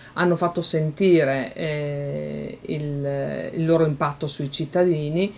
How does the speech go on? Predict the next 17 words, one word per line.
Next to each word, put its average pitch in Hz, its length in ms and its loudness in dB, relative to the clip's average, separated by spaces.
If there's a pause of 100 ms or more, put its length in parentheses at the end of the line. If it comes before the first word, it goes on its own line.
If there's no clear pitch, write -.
(400)
ma, 208 540 8
eh, 180 340 4
mettere 196 480 6
mano 202 240 6
alle 185 140 8
riforme 180 600 4
prevede 175 560 6
che 165 160 -2
ci 156 120 -6
siano 170 540 2
delle 151 240 0
risorse 147 500 0
da 131 100 0
investire. 135 720 -6 (520)
Quindi 220 480 8 (100)
rivedere, 226 1000 10 (160)
è 175 240 -4